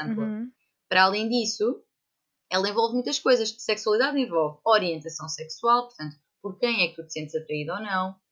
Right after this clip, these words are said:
Speaker 1: por exemplo, envolve não só o sexo, o sexo é uma das formas de manifestação de sexualidade, mas existem outras. A intimidade entre o casal pode ser muitas coisas. Se tu estás a ter prazer, não necessariamente sexual, mas prazer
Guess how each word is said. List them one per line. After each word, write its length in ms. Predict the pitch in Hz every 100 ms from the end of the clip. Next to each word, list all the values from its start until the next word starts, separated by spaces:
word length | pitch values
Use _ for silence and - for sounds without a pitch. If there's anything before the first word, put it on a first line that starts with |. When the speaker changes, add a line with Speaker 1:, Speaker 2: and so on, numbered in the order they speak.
| _ _ _
Speaker 1:
por 80 | 156
exemplo, 540 | 160 202 185 185 190 _ _ _ 196 196
envolve 800 | 180 202 196 185 170 190 185 170 _ -
não 280 | 214 220 214
só 280 | - 208
o 40 | 196
sexo, 400 | - 185 160 175
o 40 |
sexo 240 | 202 196 226
é 60 |
uma 260 | 240 294 262
das 140 | 208
formas 320 | - 185 180
de 60 | 170
manifestação 480 | 175 175 - - -
de 60 | -
sexualidade, 520 | 165 - 175 156 165
mas 120 | 214
existem 380 | 226 170 - 214
outras. 420 | 254 320 262 247 - _ _ _
A 40 |
intimidade 460 | 202 247 294 277 240
entre 160 | 233 226
o 60 |
casal 560 | 214 196 175 156 156 160
pode 180 | 196 -
ser 220 | 240 -
muitas 440 | 226 254 277 233 -
coisas. 480 | - 156 151 151 151 _ _
Se 100 | -
tu 60 | 240
estás 240 | 277 294
a 80 | 269
ter 400 | 269 233 208 202 _ _ _ _
prazer, 380 | - 220 202 202
não 160 | 247 277
necessariamente 480 | 277 247 233 226 226
sexual, 360 | 214 - 175
mas 140 | 180 190
prazer 480 | 254 254 269 -